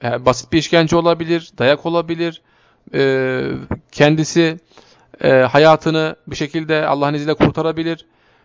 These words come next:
Yani böyle ihtimalli şeylerden dolayı kendisini askerin öldürmesi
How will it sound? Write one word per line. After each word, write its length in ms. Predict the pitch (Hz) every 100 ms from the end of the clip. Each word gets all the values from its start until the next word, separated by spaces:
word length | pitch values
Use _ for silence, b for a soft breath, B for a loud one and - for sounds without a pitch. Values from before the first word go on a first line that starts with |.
| _ _ -
Yani 380 | 143 147 135
böyle 360 | 147 202 185 139
ihtimalli 600 | 165 - 165 180 185 208
şeylerden 680 | - 170 175 180 175 208 175
dolayı 400 | 160 147 131 98 _ _ _ _ _
kendisini 640 | - 160 175 160 156 127 120 _
askerin 600 | - 156 - 147 113 98 - -
öldürmesi 800 | 175 170 151 131 117 180 214